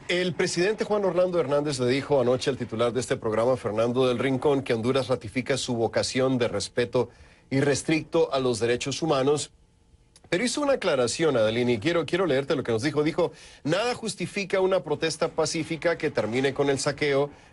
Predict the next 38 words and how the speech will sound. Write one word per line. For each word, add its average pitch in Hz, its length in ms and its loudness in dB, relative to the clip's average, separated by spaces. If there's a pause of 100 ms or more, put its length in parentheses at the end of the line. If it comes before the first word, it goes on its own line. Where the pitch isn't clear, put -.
que 113 120 -2
termine 123 600 0
con 131 400 2 (280)
incendios 131 640 0
de 123 80 2
almacenes 113 600 0
y 113 60 -6
pequeños 123 680 0
negocios. 139 760 0 (320)
Los 101 180 -4
mismos 135 300 0
ciudadanos 127 580 2
de 110 160 2
una 123 200 2
población 120 380 0
que 131 100 -2
se 123 120 -2
llama 120 200 2
Choloma 143 600 2
decidieron 123 640 -2 (280)
empezar 107 400 -2
a 135 60 0
reconstruir 120 480 -4
estos 123 220 -2
negocios, 135 480 0
unos 139 140 0
negocios 123 500 2 (360)
quemados 135 520 0
y 147 60 0
otros 147 220 -4
saqueados". 175 460 0
Y 165 100 -6
dijo 180 160 -2
el 185 80 -4
presidente, 170 460 0
"Ante 160 380 0
esta 240 200 -2
situación 175 680 -2